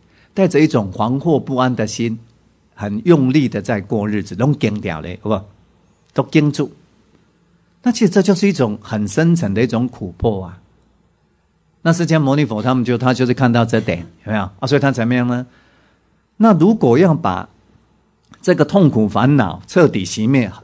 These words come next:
就变得很清楚，如实知见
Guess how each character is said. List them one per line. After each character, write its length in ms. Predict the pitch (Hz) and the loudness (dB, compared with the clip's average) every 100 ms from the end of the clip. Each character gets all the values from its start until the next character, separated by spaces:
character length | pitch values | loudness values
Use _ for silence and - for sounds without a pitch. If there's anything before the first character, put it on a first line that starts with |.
| _ - | _ -6
就 140 | 160 | -2
变 280 | 160 147 117 | 2 2 2
得 280 | 95 95 - | -4 -8 -10
很 200 | - 95 | -10 -6
清 220 | 113 120 | 0 0
楚， 200 | 107 82 - _ _ _ _ _ _ | 0 -8 -14 _ _ _ _ _ _
如 320 | 110 135 214 | 2 6 6
实 320 | 214 - 113 | 4 -2 -4
知 280 | 113 - 175 | -4 -4 -4
见 280 | 170 175 | 0 0